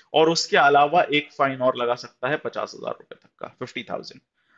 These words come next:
फिर सेम चीज, तहसीलदार ने बोल दिया है आपको कि वापस आप पोजीशन दो भूमि स्वामी को, लेकिन वो पर्सन भूमि स्वामी को दोबारा पोजीशन नहीं देता है। कहने का मतलब,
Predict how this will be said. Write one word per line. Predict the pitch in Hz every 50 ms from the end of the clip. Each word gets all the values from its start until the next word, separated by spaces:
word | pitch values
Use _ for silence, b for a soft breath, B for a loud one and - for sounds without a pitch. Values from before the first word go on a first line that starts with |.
| _ _ -
फिर | 208 226 233 226 226
सेम | - - - 202 208 196
चीज, | 185 - 139 120 - -
तहसीलदार | - 123 120 - 160 165 175 180 175 175
ने | 196 196
बोल | 170 160 160 175
दिया | 180 185 185 185
है | 190 190
आपको | 180 175 175 - 185 180
कि | 190 196
वापस | 147 131 - - 170 165
आप | 180 170
पोजीशन | - 156 131 131 131 - 175 165 170
दो | 156 165 175
भूमि | 165 160 165 165 175
स्वामी | 170 175 160 160 160
को, | 160 196
लेकिन | 180 156 143 - 160 160 165
वो | 165 165
पर्सन | - 165 156 156 - 285 294 - b b b b b b
भूमि | 135 143 151 156
स्वामी | 151 160 151 151 156
को | 151 - 190 190
दोबारा | 156 143 135 135 139 147
पोजीशन | - 139 135 143 - 151 143
नहीं | 139 135 139 143
देता | 147 143 - - 151
है। | 160 170 170
कहने | 165 - 123 131 135
का | 143 143
मतलब, | 139 143 165